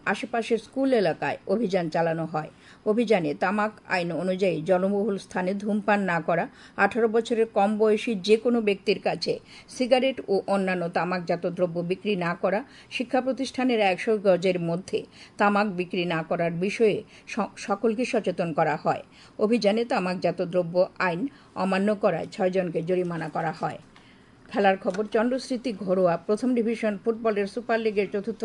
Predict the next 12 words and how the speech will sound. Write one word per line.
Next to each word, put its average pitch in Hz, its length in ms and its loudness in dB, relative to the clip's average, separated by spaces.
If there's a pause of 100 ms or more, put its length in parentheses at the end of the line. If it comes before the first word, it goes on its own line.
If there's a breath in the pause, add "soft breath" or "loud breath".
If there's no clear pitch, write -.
খেলায় 170 300 -2
কল্যাণ 175 320 -2
সমিতি 180 380 -4
জয়লাভ 170 360 0 (120)
করেছে। - 360 -4 (480 loud breath)
উমাকান্ত 240 420 0
মিনি 233 240 0
স্টেডিয়ামে 160 580 0
গত 180 200 -2
রাতে 196 320 0
নৈশালকে 180 600 -2
অনুষ্ঠিত 165 440 -4